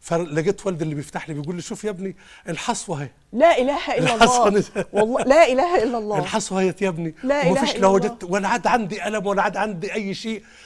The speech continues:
Speaker 1: فبيقول: "أنا بكيت ب-، ب-، ب-،
Speaker 2: يا س-،
Speaker 1: بأشد".
Speaker 2: يا رب.
Speaker 1: وبعدين، آه، يعني قلت: "شوف سبحان الله، صدقي، صدقي مع واحد ما عداش ساعة ربنا سبحانه
Speaker 2: يا
Speaker 1: وتعالى يشفي
Speaker 2: سبحان
Speaker 1: والدي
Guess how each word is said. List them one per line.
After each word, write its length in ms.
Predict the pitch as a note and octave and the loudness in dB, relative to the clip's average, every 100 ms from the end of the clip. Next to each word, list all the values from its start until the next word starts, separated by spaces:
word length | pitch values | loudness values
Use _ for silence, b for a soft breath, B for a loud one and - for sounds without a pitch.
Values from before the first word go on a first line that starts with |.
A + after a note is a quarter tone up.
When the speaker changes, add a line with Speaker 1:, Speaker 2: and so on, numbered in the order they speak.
| b | b
Speaker 1:
فبيقول: 420 | - E3+ E3+ B3+ | -6 -4 -2 -4
"أنا 200 | G3+ G3+ | 0 0
بكيت 480 | F#3 F3 A#3 G#3 - _ C#3+ | -2 -4 -6 -6 -10 _ -12
ب-، 140 | C3 | -6
ب-، 440 | D#3 C#3 D3 C#3 C#3 C#3+ | -6 -4 -8 -8 -14 -12
ب-، 40 | C#3+ | -8
Speaker 2:
يا 60 | |
س-، 280 | A3 A#3+ - | -6 -6 -2
Speaker 1:
بأشد". 100 | A3+ A3 | -2 -2
Speaker 2:
يا 220 | B3 B3 | -8 -8
رب. 180 | B3+ A3 | -6 -4
Speaker 1:
وبعدين، 720 | D3+ C#3+ D3+ C#3+ A3+ A#3 - | 0 0 0 2 2 0 -2
آه، 340 | E3+ D#3+ C#3 C#3 | 0 0 0 -6
يعني 340 | D3+ D#3 D#3 C3+ C#3+ D3 | -2 -2 -2 -8 -10 -4
قلت: 280 | G#3+ G#3+ - | -4 -6 -12
"شوف 260 | - B3 - | -6 -6 -6
سبحان 460 | - F3 G3+ B3 A3+ | -10 -8 -2 0 0
الله، 320 | F3+ F#3+ E3+ b b | -2 -2 -4 b b
صدقي، 640 | - D#4+ D#4+ - F#3 E3 A#2+ _ - | 0 0 0 -6 -6 -8 -10 _ -10
صدقي 540 | - C4+ - - F3 | -2 -2 -4 -8 -4
مع 260 | D#3+ D#3+ D#3+ | -2 0 0
واحد 500 | G3+ B3 - E3+ A#2+ _ b b - | 2 0 -2 -8 -10 _ b b -8
ما 120 | D3 | -2
عداش 340 | C3 C#3 A#3+ | 0 0 -2
ساعة 520 | - A3+ A3 F#3+ D#3+ - b b b - | -2 4 6 8 6 2 b b b -4
ربنا 300 | D3+ D3 G#3 | -4 -2 -4
سبحانه 300 | - G3+ G3+ | -4 0 2
Speaker 2:
يا 40 | |
Speaker 1:
وتعالى 300 | F3+ F3+ G3 | 2 2 2
يشفي 160 | A#3 - | 0 -2
Speaker 2:
سبحان 140 | G#3+ | 0
Speaker 1:
والدي 360 | A3+ A3 D#3 D3+ | 0 2 -2 -8